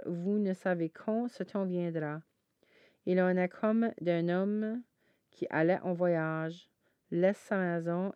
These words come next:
et en donne la conduite à ses serviteurs, marquant à chacun sa tâche et qui ordonne aux portiers d'être vigilants. Veillez donc, car vous ne savez quand le maître de la maison viendra,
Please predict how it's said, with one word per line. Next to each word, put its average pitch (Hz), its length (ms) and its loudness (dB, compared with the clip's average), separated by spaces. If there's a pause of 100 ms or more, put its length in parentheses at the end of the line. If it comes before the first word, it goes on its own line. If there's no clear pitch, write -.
et 165 160 -6
en 160 220 -4
donne 202 500 0
la 151 140 -2
conduite 185 760 -4 (120)
à 156 120 -6
ses 165 180 -6
serviteurs, 170 760 -4 (500)
marquant 208 540 -2
à 160 100 -4
chacun 214 640 -4 (440)
sa - 220 -4
tâche 190 560 0
et 170 120 -2
qui - 200 -8
ordonne 190 720 2
aux 160 140 -2
portiers 196 720 -2
d'être 170 360 -2
vigilants. 165 540 -2 (680)
Veillez 165 260 2
donc, 202 500 2 (200)
car 170 140 2
vous 208 520 2
ne 175 180 0
savez 185 580 0
quand 214 240 -2
le 214 100 0
maître 185 460 0
de 180 80 2
la 160 140 2
maison 165 340 -2
viendra, 175 560 -4